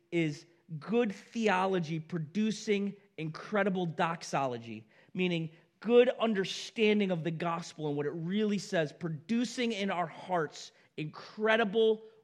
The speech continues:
worship because of who he is and who he's revealed himself to be. I know some here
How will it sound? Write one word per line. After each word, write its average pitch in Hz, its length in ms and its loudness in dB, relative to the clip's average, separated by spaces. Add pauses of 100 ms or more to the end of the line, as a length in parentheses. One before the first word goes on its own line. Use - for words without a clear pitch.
worship 147 680 -6 (720)
because 143 320 -6
of 135 100 -10
who 160 160 -4
he 139 180 0
is 123 160 -4
and 123 100 -12
who 143 160 -6
he's 131 180 -6
revealed 127 340 -6
himself 110 360 -10
to 104 80 -16
be. 101 220 -12 (2000)
I 117 80 -6
know 147 120 -6
some 143 380 -4
here 143 440 -4